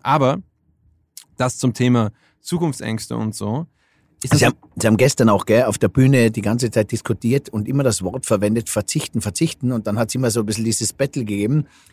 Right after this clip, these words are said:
Speaker 2: Die einen haben gesagt, „Die Jungen, wir müssen verzichten.“ Und die anderen haben gesagt, „Äh, aber okay, auf was verzichten? Weil das ist ja, das ist ja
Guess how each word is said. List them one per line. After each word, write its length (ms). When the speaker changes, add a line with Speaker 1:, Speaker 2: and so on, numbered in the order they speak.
Speaker 2:
Die 60
einen 220
haben 200
gesagt, 280
„Die 60
Jungen, 300
wir 100
müssen 300
verzichten.“ 640
Und 160
die 60
anderen 220
haben 40
gesagt, 300
„Äh, 340
aber 220
okay, 300
auf 180
was 160
verzichten? 580
Weil 180
das 200
ist 140
ja, 280
das 320
ist 140
ja 240